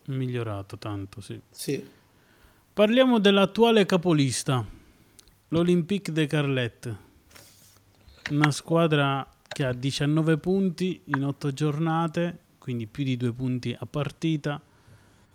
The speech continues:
Speaker 1: Ne ha persa solo una, solo una. Ne ha vinte sei e pareggiata una, quindi praticamente su otto partite solo in due non è andata,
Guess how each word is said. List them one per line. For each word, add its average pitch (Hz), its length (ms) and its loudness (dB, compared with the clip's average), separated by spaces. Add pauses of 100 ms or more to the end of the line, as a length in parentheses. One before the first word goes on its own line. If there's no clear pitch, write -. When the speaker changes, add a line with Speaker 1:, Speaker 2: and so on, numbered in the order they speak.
(260)
Speaker 1:
Ne 135 80 -6
ha 127 40 -6
persa 156 360 -2
solo 160 260 2
una, 196 480 4
solo 147 340 -2
una. 190 340 0 (260)
Ne 139 100 -2
ha 131 40 -2
vinte 156 400 -2
sei 165 360 -4
e 143 40 -6
pareggiata 127 500 -8
una, 101 380 -8 (100)
quindi 123 240 -10
praticamente 135 920 -6
su 135 200 -10
otto 135 220 -6
partite 131 720 -10 (400)
solo 135 360 -6
in 123 160 -8
due 117 460 -8
non 113 260 -10
è - 20 -12
andata, 110 380 -12